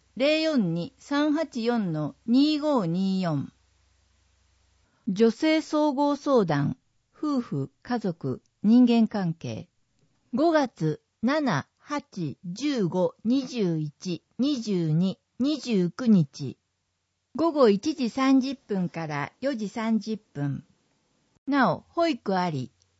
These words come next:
一歳以上の未就学児、要事前申し込み。市民相談室、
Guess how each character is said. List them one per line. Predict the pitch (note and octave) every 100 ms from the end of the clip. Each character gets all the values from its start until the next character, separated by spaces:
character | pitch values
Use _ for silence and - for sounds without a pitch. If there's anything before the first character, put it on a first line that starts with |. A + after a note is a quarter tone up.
| _ A3+
一 | G#3+
歳 | - D#4+ D#4+ D#4+
以 |
上 | C#4+ A#3 F3+
の | E3
未 | F3
就 | - C4+ B3+
学 | B3 A#3+ A3+
児、 | C#3+ C3 - -
要 | C#4 C4
事 | E3+ E3+
前 | A#3
申 | A#3+ G#3 F#3+
し | F#3+
込 | - D3
み。 | D3 B2+ - _ _ _ _ _ _
市 | - C4
民 | D4+ D#4
相 | - D4+ C#4+
談 | B3+ G3+
室、 | - - B2